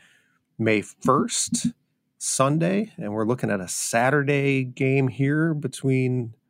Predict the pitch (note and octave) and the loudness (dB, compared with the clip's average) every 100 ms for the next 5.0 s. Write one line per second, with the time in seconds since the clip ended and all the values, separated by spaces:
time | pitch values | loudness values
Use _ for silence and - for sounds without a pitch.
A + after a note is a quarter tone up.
0 | _ C3+ C3+ C#3 C3 C#3+ C3 - D3 - | _ 0 0 0 0 0 0 0 -2 0
1 | D3 C3+ A#2+ B2 G#2+ G#2 F#2+ - _ _ | 0 2 0 0 0 0 -2 -8 _ _
2 | _ _ _ C3 A#2+ A2+ G#2 G#2+ G#2 F2+ | _ _ _ 0 2 2 2 2 0 -2
3 | _ _ - _ - - A#2+ G#2 G2+ G2+ | _ _ -20 _ -20 -6 -2 0 0 2
4 | B2+ C#3 F3+ F3+ - F#3+ E3+ B2+ A#2+ | 4 4 4 2 4 4 4 4 2